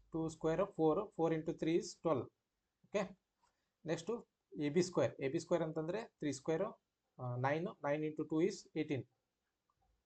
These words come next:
ನೆಕ್ಸ್ಟ್ ಬಿ ಕ್ಯೂಬ್, ಬಿ ಕ್ಯೂಬ್ ಅಂದ್ರೆ ತ್ರೀ ಕ್ಯೂಬ್, ತ್ರೀ ಕ್ಯೂಬ್ is ಟ್ವೆಂಟಿ ಸೆವೆನ್. ಓಕೆ, ಇದನ್ನ ನಾಲ್ಕು ಪಾರ್ಟ್ ಆಗಿ ಡಿವೈಡ್ ಮಾಡ್ಕೋಬೇಕು. ಒಂದು, ಎರಡು, ಮೂರು, ನಾಲ್ಕು. ಓಕೆ,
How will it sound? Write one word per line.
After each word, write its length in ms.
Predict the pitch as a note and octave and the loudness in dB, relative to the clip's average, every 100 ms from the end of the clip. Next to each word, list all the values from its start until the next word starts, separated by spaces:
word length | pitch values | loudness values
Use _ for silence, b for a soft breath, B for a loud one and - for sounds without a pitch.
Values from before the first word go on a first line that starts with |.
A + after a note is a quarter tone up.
| _ _ _ _ _ - | _ _ _ _ _ -4
ನೆಕ್ಸ್ಟ್ 220 | D#3 - A3+ C#3+ | -4 -2 -4 0
ಬಿ 100 | D#3 D#3 | -2 0
ಕ್ಯೂಬ್, 180 | D3+ A#2+ C3 | 0 2 0
ಬಿ 80 | C3 | -2
ಕ್ಯೂಬ್ 120 | D#3 D#3 | -2 0
ಅಂದ್ರೆ 160 | F3 G3+ | -2 -4
ತ್ರೀ 220 | E3 E3 | 0 0
ಕ್ಯೂಬ್, 280 | E3 B2+ B2 - | 2 -2 -2 -8
ತ್ರೀ 140 | C#3+ | -6
ಕ್ಯೂಬ್ 220 | C#3+ D3+ | -2 0
is 140 | F#3+ G#3+ - | 0 -2 -6
ಟ್ವೆಂಟಿ 360 | C#3+ C3 G#3+ G#3+ - | -6 -6 -10 -10 -6
ಸೆವೆನ್. 260 | C#3+ A#2+ G2 _ _ _ - | -2 -2 -6 _ _ _ -6
ಓಕೆ, 300 | G3 F#3+ - b b | -2 -2 -4 b b
ಇದನ್ನ 260 | D#3+ F#3 G3+ D#3+ | 0 2 2 4
ನಾಲ್ಕು 160 | E3 - | 2 4
ಪಾರ್ಟ್ 200 | D#3+ E3 | 4 4
ಆಗಿ 100 | D3+ | 2
ಡಿವೈಡ್ 260 | C#3 C3+ C3 | 4 4 2
ಮಾಡ್ಕೋಬೇಕು. 540 | - A2+ A#2 G3 A3+ _ _ - B2 | -2 -4 -2 -4 -6 _ _ -14 -12
ಒಂದು, 520 | A#2+ A#2+ B2+ C3 - _ _ _ - - _ _ _ _ - B2+ | -12 -8 -6 -6 -10 _ _ _ -16 -16 _ _ _ _ -10 -6
ಎರಡು, 320 | A#2 A#2 D#3 F#3 _ _ _ _ _ _ _ _ _ _ _ - B2 | -4 -4 -6 -10 _ _ _ _ _ _ _ _ _ _ _ -12 -8
ಮೂರು, 380 | A#2+ A#2 A#2+ F#3 - _ _ _ _ _ _ _ _ C3+ | -6 -6 -8 -10 -14 _ _ _ _ _ _ _ _ -6
ನಾಲ್ಕು. 320 | A#2 G#2+ - - | -6 -6 -14 -18
ಓಕೆ, 140 | B2+ | -10